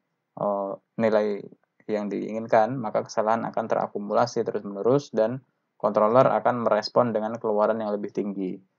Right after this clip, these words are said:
Nah, itu fungsinya untuk integral. Jadi controller akan memberikan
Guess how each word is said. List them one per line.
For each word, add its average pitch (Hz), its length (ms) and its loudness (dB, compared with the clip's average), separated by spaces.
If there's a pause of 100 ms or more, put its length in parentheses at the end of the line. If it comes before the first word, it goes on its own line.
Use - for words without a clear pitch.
(240)
Nah, 98 80 -4
itu 95 160 -8
fungsinya 113 400 -6
untuk 123 240 -4 (320)
integral. 98 560 0 (1600)
Jadi 104 160 -2
controller 110 400 6
akan 117 480 2
memberikan 113 480 2